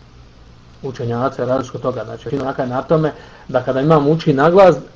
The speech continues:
da, da muktedija šuti, da ne uči u sebi ništa. وَإِذَا قُرِيَ الْقُرْآنُ فَاسْتَمِعُوا لَهُ وَأَنصِتُوا.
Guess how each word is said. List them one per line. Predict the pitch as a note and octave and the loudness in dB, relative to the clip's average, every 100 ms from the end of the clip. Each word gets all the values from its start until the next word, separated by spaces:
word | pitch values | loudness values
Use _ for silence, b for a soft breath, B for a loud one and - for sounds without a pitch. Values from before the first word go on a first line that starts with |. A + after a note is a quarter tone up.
| - | -4
da, | C3+ B2+ B2 B B B | 0 2 2 B B B
da | - B2+ | -4 -2
muktedija | B2 A#2+ C#3+ D#3 D#3+ D#3+ | -2 -2 2 2 4 2
šuti, | B2+ - C3+ D3 D3+ | 0 -4 -2 0 0
da | C3+ | 0
ne | C#3+ | 0
uči | C#3+ | 0
u | C#3+ | 0
sebi | C3+ B2+ | 2 0
ništa. | C3 - - - - - - - - - - - - | -2 -6 -16 -20 -20 -20 -20 -20 -20 -20 -20 -20 -12
وَإِذَا | A#2+ C3+ C3 B2 | -4 -2 0 -2
قُرِيَ | D3+ C#3+ C3 | 2 2 2
الْقُرْآنُ | A#2 B2+ B2+ C#3+ C#3 | 0 -2 0 0 -2
فَاسْتَمِعُوا | C#3+ B2 - C#3 C#3 A#2 | -4 -6 -4 -4 -4 -4
لَهُ | A#2+ D#3+ E3+ | 0 0 0
وَأَنصِتُوا. | E3 C#3 B2+ B2+ B2 - A#2+ B2+ | 0 0 -2 -6 -8 -10 -10 -8